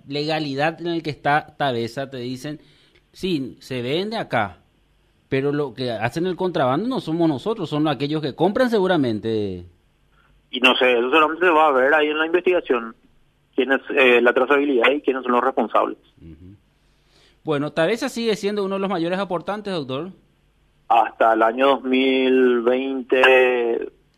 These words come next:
Speaker 2: hasta el año dos mil veinte sí.
Speaker 1: Ujú.
Speaker 2: Dos mil veintiuno todavía no se pagó impuestos de declaración de renta.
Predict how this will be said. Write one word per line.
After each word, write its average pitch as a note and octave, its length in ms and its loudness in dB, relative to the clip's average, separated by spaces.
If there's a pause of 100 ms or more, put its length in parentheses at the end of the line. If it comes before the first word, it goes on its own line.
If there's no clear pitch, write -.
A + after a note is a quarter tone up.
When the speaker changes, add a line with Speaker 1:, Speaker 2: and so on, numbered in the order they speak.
(460)
Speaker 2:
hasta - 120 -4
el B2 80 4
año C#3+ 180 2
dos D3+ 80 0
mil D3 140 2
veinte C3+ 340 0
sí. F#2+ 220 -4 (380)
Speaker 1:
Ujú. F#2+ 320 -16
Speaker 2:
Dos A2+ 100 -8
mil B2+ 100 0
veintiuno C3 300 0
todavía C3 160 4
no C3 80 -4
se C#3+ 80 0
pagó B2 260 2
impuestos A#2 560 -2
de A2+ 320 2
declaración A2 480 0
de A2+ 160 2
renta. G2+ 360 -4